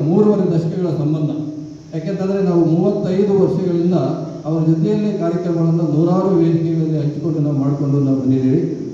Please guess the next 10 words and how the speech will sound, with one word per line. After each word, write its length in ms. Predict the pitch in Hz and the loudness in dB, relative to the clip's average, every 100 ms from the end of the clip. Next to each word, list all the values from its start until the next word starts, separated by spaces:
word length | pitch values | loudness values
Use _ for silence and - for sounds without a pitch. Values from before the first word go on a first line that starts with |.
| - - | -12 -6
ಆದರೆ 240 | 165 190 175 160 160 156 | -2 2 2 2 0 2
ಅವ್ರ 140 | 175 202 | 4 4
ಕುಟುಂಬಕ್ಕೆ 420 | 196 220 202 - 180 | 2 0 -2 -2 -2
ಅಷ್ಟು 160 | 160 160 | -2 -2
ಮಾಹಿತಿ 260 | 156 170 170 147 | -2 -2 -2 -2
ಹೋಗಿರೋದಿಲ್ಲ. 460 | 151 143 139 131 - - - - - - | 0 -2 -2 -2 -4 -8 -12 -16 -14 -6
ಯಾಕೆ 200 | 170 180 175 | -4 -2 0
ನಾವು 140 | 165 160 | 4 4
ಏನ್ 120 | - - | 4 0
ಕಾರ್ಯಕ್ರಮ 360 | 180 - 202 | -2 -2 -2